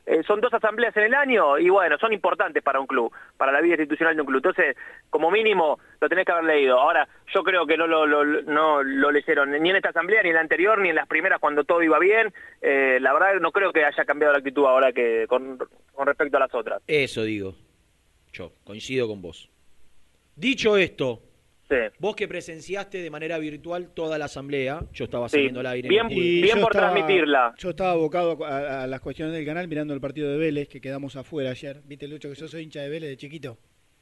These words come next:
Speaker 1: Sí,
Speaker 3: Fana-,
Speaker 1: sí,
Speaker 3: fanático.
Speaker 1: sí.
Speaker 3: Eh,
Speaker 1: So-, sí, nací, naciste en Villaluro.
Speaker 3: Exactamente. Y tampoco la pude ver, así que estás,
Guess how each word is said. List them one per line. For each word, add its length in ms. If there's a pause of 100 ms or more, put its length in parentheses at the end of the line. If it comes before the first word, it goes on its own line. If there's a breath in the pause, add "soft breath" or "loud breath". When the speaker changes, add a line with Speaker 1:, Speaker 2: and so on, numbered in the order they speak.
(340)
Speaker 1:
Sí, 60
Speaker 3:
Fana-, 280
Speaker 1:
sí, 60 (100)
Speaker 3:
fanático. 380
Speaker 1:
sí. 40 (720 loud breath)
Speaker 3:
Eh, 380
Speaker 1:
So-, 180
sí, 180
nací, 200
naciste 340
en 60
Villaluro. 520
Speaker 3:
Exactamente. 1120
Y 260
tampoco 400
la 120
pude 200
ver, 160
así 220
que 100
estás, 560